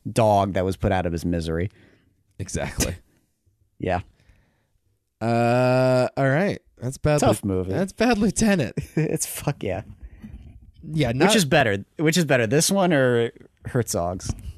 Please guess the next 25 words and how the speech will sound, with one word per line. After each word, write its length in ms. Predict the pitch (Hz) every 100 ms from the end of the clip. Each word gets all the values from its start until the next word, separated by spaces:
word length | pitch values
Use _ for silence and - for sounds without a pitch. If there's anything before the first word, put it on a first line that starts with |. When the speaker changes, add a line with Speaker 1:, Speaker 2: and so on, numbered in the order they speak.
| 156
Speaker 1:
<laughs> 640 | 196 - 208 220 - - -
Speaker 2:
Oh, 760 | 127 123 113 98 92 85 80 -
Speaker 1:
It's 100 | 175
Speaker 2:
good 140 | 120
Speaker 1:
a 40 | -
tough 180 | 120
question. 760 | 92 98 92 - - 87 80 78
Speaker 2:
question. 80 | 73 _ _ _ - - -
I 60 | 123
mean, 140 | 117
you 80 | 113
know 120 | 123
me. 120 | 131 101
I 140 | 95
absolutely 380 | 123 - 90 82
adore 320 | - 80 69
Herzog's. 600 | - - - 50 - - -
I, 180 | 98 101
I 180 | 101 110
think 160 | 101
that's 160 | 95 82
unironically 680 | - 80 76 69 65 - 57
a 40 |
great 240 | 55 57 -
movie. 380 | 50 50 -